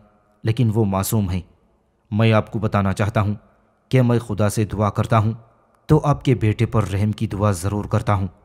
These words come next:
जिंकोज मगरमच्छ के आंसू बहाने लगा।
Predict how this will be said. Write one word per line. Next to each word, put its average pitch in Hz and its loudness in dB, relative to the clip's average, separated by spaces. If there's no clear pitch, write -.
जिंकोज 131 2
मगरमच्छ 127 2
के 127 0
आंसू 107 0
बहाने 101 0
लगा। 95 -2